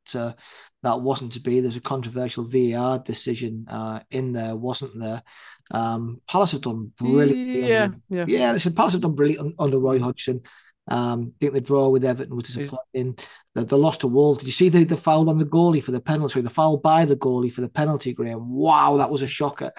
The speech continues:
Speaker 1: Um,
Speaker 2: Oh, yeah, he, he, he, how, how, how
Speaker 1: How he
Speaker 2: was that
Speaker 1: didn't
Speaker 2: not
Speaker 1: get
Speaker 2: a red
Speaker 1: sent
Speaker 2: how,
Speaker 1: off, I,
Speaker 2: how was that
Speaker 1: I,
Speaker 2: not a red card? It's ridiculous,
Speaker 1: and
Speaker 2: yeah.
Speaker 1: with V A R, I don't know how he wasn't sent off. It was
Speaker 2: Yeah,
Speaker 1: dangerous.
Speaker 2: with it, yeah,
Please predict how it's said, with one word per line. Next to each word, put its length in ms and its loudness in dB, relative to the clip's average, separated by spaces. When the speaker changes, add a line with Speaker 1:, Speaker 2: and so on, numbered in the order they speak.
Speaker 1:
Um, 400 2
Speaker 2:
Oh, 160 4
yeah, 240 2
he, 200 -2
he, 260 -4
he, 180 -6
how, 220 0
how, 200 0
how 100 -8
Speaker 1:
How 120 0
he 40 10
Speaker 2:
was 80 10
that 80 8
Speaker 1:
didn't 60 8
Speaker 2:
not 60 4
Speaker 1:
get 220 2
Speaker 2:
a 40 4
red 140 4
Speaker 1:
sent 20 2
Speaker 2:
how, 80 6
Speaker 1:
off, 120 2
I, 80 4
Speaker 2:
how 100 6
was 120 4
that 40 6
Speaker 1:
I, 120 6
Speaker 2:
not 160 2
a 40 -4
red 200 -4
card? 280 -2
It's 140 -14
ridiculous, 480 -14
Speaker 1:
and 100 -2
Speaker 2:
yeah. 100 8
Speaker 1:
with 220 4
V 220 8
A 40 6
R, 200 6
I 140 4
don't 340 4
know 80 4
how 140 4
he 100 8
wasn't 380 2
sent 320 -2
off. 120 0
It 120 2
was 160 0
Speaker 2:
Yeah, 220 0
Speaker 1:
dangerous. 380 6
Speaker 2:
with 180 -2
it, 140 -4
yeah, 260 2